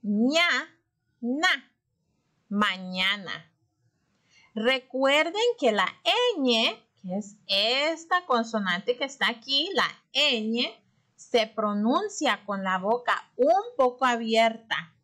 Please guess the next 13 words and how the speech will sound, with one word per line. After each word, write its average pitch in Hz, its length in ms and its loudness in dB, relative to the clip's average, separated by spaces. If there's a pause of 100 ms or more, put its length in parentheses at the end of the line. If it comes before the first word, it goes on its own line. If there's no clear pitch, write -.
(120)
Ña, 226 960 4 (880)
ña, 226 680 0 (380)
ña. 214 580 -2 (920)
Apoyando 214 800 -2
la 330 180 4
lengua 254 480 2 (140)
en 185 160 -6
el 185 200 -4
medio 214 640 0
del 185 240 -4
paladar. 165 720 -2
El 190 160 -10
paladar 294 760 0